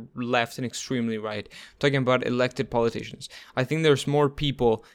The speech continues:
this far right than there's people this far left.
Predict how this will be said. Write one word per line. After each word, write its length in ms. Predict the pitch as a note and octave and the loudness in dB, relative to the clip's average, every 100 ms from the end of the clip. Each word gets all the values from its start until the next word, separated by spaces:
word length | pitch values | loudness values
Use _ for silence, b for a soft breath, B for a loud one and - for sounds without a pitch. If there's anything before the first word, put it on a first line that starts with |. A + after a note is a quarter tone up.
| B | B
this 380 | A#2+ B2 C#3+ - | -4 0 0 0
far 320 | - C3 B2 | 2 4 4
right 300 | A#2 B2 D3 | 4 4 2
than 340 | F3 B2 B2+ A#2+ | -2 -8 -4 0
there's 260 | A#2+ A#2 | 0 0
people 480 | - A#2+ - A#2+ A2+ B B | -2 -6 -2 -2 -2 B B
this 320 | A#2+ A#2 A#2 - | -6 -2 -2 -4
far 380 | - A#2 A2+ | -2 0 2
left. 500 | G#2+ G#2 - - - | 0 -4 -6 -12 -20